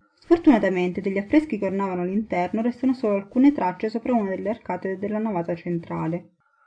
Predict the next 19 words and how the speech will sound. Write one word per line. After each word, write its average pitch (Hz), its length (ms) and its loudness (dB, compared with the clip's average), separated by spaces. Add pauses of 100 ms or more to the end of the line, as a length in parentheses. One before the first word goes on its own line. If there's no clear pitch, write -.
(100)
A 254 140 0
sinistra 339 340 4
del 208 200 -2
portico 190 460 -2
si - 140 -12
trova 190 200 -4
la 190 100 -4
Porta - 300 -10
Santa, 175 520 -4
che 247 140 -4
viene 202 220 -2
aperta 202 460 -2
in 214 80 -4
occasione 226 400 -4
della 208 200 -4
festa 190 280 -6
del 190 140 -6
dieci 185 260 -10
maggio. 165 560 -6